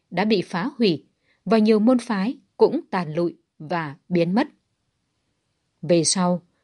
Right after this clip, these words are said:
không biết là ai phát hiện ra trên người những con quái vật cực kỳ hung ác này có linh thạch, có thể bổ sung linh lực, khôi phục lại công phu trước đây. Vì thế, các đại môn phái đó bắt đầu săn lùng và tiêu diệt những con quái vật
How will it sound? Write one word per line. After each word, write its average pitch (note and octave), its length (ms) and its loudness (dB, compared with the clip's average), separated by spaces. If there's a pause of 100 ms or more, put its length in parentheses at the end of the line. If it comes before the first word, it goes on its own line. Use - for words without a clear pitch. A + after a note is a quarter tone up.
không G3+ 260 2
biết A#3+ 220 0
là E3 100 -2
ai F3 300 -2 (340)
phát F4 140 0
hiện F#3+ 160 4
ra A#3 200 -2
trên B3 160 0
người F#3+ 240 0
những F#3 160 -6
con G#3 200 -2
quái G3 340 -4
vật G#3+ 160 0
cực F#3 180 -2
kỳ F#3 140 4
hung G#3 200 -2
ác C4 220 -4
này F3+ 260 0 (300)
có F#3 320 -2
linh F#3+ 200 0
thạch, D#3+ 200 -4 (380)
có F#4+ 80 -2
thể C4 160 2
bổ E3+ 160 -2
sung G#3 200 -4
linh F#3+ 200 -2
lực, - 180 -2 (260)
khôi D4+ 200 0
phục - 140 2
lại E3 200 -6
công F#3+ 200 -2
phu F#3+ 160 -2
trước B3+ 180 -2
đây. F3+ 260 0 (760)
Vì B3 100 4
thế, G#3+ 260 0
các E4+ 140 -4
đại G3+ 120 0
môn F#3 140 0
phái F3+ 200 -6
đó F3+ 360 -6
bắt D4+ 160 -2
đầu G3 160 2
săn B3+ 220 0
lùng F#3+ 240 2 (140)
và F#3+ 220 0
tiêu A3+ 180 4
diệt F#3+ 320 0
những F#3+ 240 -4
con F#3+ 180 -2 (120)
quái F#3 300 -4
vật G3 160 0